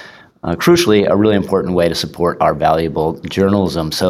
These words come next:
if you're not already a member, please consider joining tens of thousands of your fellow National Review readers as a member of N R Plus. So let's hit a few other things before we go. Some, some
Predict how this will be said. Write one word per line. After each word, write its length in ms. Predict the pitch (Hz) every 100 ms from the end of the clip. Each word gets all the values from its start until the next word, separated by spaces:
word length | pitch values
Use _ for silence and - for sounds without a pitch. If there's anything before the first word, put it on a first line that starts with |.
| -
if 120 | -
you're 140 | 101 95
not 220 | 107 -
already 280 | 131 147 127
a 40 |
member, 420 | 117 107 113 107
please 220 | - 107 104
consider 380 | 101 110 92
joining 340 | 82 98 92 90
tens 560 | - 151 165 180 147
of 100 | 107
thousands 320 | 110 98 95 85
of 80 |
your 120 | 87 90
fellow 260 | 90 82
National 280 | 82 87 80
Review 140 | 85 82
readers 280 | 87 76 -
as 180 | 107 90
a 40 |
member 320 | 95 80 - - - - - -
of 260 | 87 65 -
N 220 | 104 92
R 180 | 87 85
Plus. 280 | 80 98 92
So 180 | - 101
let's 280 | 120 131 -
hit 180 | 147 101
a 60 |
few 260 | - 135 120
other 260 | 107 131 135
things 420 | 127 113 104 98 - - -
before 380 | - 98 117 117
we 160 | 113 98
go. 320 | 110 110 104
Some, 300 | - 95 92
some 260 | - 104